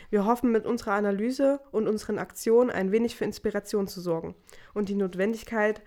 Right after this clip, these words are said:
einer internationalistischen Intervention in Europa hervorzuheben.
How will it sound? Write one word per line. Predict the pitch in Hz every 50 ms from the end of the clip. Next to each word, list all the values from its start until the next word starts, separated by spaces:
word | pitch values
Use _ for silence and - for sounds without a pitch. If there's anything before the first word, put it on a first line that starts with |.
| - - -
einer | 196 208 208 180
internationalistischen | 208 240 233 247 233 220 214 - - 214 208 202 208 214 214 - - 208 - 208
Intervention | - 214 - 214 190 196 190 - - 208 202 208 208 208 208 - - - _ -
in | 190 208
Europa | 190 190 185 196 202 196 208
hervorzuheben. | 202 190 185 175 - 185 180 - 180 175 165 165 160 165